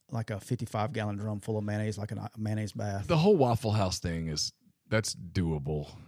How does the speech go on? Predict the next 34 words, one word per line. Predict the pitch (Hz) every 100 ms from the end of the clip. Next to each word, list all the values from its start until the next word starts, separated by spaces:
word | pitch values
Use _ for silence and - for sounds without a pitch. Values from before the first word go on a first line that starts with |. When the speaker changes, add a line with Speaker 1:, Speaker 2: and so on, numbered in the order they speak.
| - _ _
Speaker 2:
We | 110
could | 107 107
talk | 92 80
about | 76 76 71
that. | 71 67 - _ _ _ _ _ _ _ _ _ _ _ _ _ _ -
That | 117
would | 107 82
be | 92 71 - -
brutal | 92 92 76 69
for | -
me, | 78 73 65 -
but | - _ _ _ _ _ _ _ _ _ _ _ _ _ _ _ _ _ _ _ 190 131 _ _
Speaker 1:
<laughs> | - - - - - - - - - -
Dwight | - 127 127 -
said | 123 113
one | 120 127
fantasy | - 120 113
loser | 110 120 110
had | 98 104
to | 104
fly | 113 107
seven | 104 - 120 117 127
flights | - 107 117 -
around | 101 101 110 113
the |
world | 98 101 110 117 113
consecutively. | 107 - 110 127 123 123
<laughs> | - -
That | - -
would | 160
Speaker 2:
Oh | 127
Speaker 1:
be, |
Speaker 2:
my | 120 76 71
God. | - 127 98 73